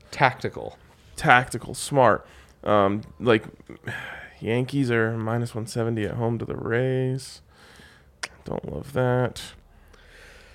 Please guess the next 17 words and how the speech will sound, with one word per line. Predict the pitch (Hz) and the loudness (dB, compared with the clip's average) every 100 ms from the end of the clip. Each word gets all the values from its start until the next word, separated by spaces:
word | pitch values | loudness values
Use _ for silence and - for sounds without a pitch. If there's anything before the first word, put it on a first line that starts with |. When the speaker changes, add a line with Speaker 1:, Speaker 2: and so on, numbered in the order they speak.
| - - | -20 -2
Speaker 1:
Wait, | 127 123 | 2 4
Rod-, | 117 120 120 | 4 4 4
what | 127 127 | 6 6
about | 123 113 101 | 8 6 6
Robbie | 110 104 110 110 | 8 8 6 4
Ray, | 117 139 104 | 6 4 4
you | 92 95 | -2 -4
know? | 98 156 202 - - - - - - - - _ _ - - - - - - - - 131 | 0 -2 -2 -14 -20 -20 -20 -20 -20 -20 -20 _ _ -20 -20 -20 -20 -20 -20 -20 -16 -8
Speaker 2:
Hmm. | 127 | 0
Speaker 1:
Robbie | 113 113 117 | 4 6 6
Ray | 113 110 | 6 6
with | 117 113 | 6 2
the | - | -2
Ks. | - 135 156 - - - - - - - - - - - - - _ _ - - _ - _ _ _ _ _ - - | 0 2 2 0 -10 -16 -20 -20 -20 -20 -20 -20 -20 -20 -20 -20 _ _ -18 -18 _ -20 _ _ _ _ _ -8 4
Speaker 2:
Oh, | 139 | 6
you've | 135 131 | 6 8
got | 135 123 - | 10 10 8